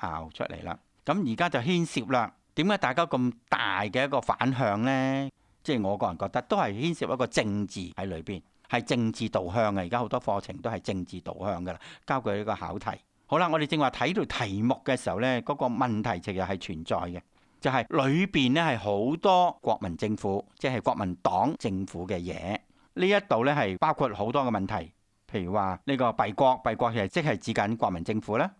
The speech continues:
十四省之城市飄揚革命軍，呢個又係指到呢個國民政府嘅革命軍啦。希望我軍快啲到來，我軍又係國民黨嘅革命軍啦。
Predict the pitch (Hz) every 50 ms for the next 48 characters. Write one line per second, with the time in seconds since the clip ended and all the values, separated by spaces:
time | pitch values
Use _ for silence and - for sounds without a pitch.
0 | _ _ _ - - 123 - - - - 160 143 139 135 - - 117 117 123 131
1 | - 170 - - 120 107 - - 139 135 - 170 156 135 113 90 87 - 139 131
2 | - 123 113 107 104 95 151 156 156 165 180 180 190 180 151 139 113 113 104 117
3 | 110 104 95 - - 113 107 104 113 139 165 160 139 120 117 120 135 139 - 113
4 | 104 - 117 104 90 85 87 - 107 107 98 - 107 110 104 95 - 98 95 90
5 | 90 90 - 143 135 143 160 180 - _ _ _ _ _ _ - - 214 214 208
6 | 208 190 156 131 123 110 107 117 151 147 196 175 175 156 151 143 143 165 143 147
7 | 120 110 92 95 101 113 135 156 123 107 117 120 - 160 165 160 127 127 123 123
8 | 117 113 123 120 107 101 92 90 98 98 110 123 120 123 113 107 104 104 - 110
9 | 90 95 95 98 - 135 151 170 190